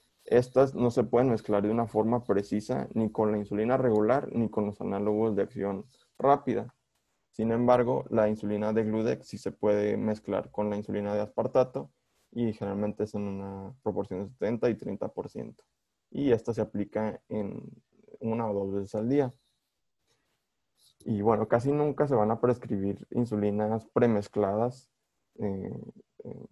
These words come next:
para el tratamiento de la diabetes tipo uno, ya que en estos casos se van a preferir regímenes más intensivos y se va a requerir ajustes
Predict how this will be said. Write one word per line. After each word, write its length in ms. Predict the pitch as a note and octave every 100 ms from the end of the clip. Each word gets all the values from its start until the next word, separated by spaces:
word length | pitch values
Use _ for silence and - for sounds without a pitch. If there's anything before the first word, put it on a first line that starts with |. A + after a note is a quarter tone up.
| - _
para 220 | - G#2
el 100 | G2+
tratamiento 540 | G2 G#2 G2+ G#2 G2 A#2
de 60 |
la 40 | A#2
diabetes 600 | G#2 G2 F#2+ - G#2+ -
tipo 260 | A2 G2+ A#2
uno, 340 | C3 C3+ B2 _ _ -
ya 220 | G#2+ G2+
que 80 | A#2
en 80 |
estos 260 | A2 A2 A2+
casos 320 | - G#2+ A#2
se 60 | A2+
van 220 | G#2 G2
a 100 | G2+
preferir 440 | - A2 G#2 G#2 G#2
regímenes 480 | G#2+ A2 A#2 A2
más 280 | G2+ G2+ G2+
intensivos 760 | A#2 A2 G#2+ G2 G#2 G#2+ C#3+ - _ _ _ -
y 160 | G#2+
se 160 | G2 G#2
va 200 | F#2+ F#2+ G2 G2
a 40 |
requerir 400 | G2+ A2+ A2 G#2
ajustes 720 | G2+ - A2 - - A2+ G2+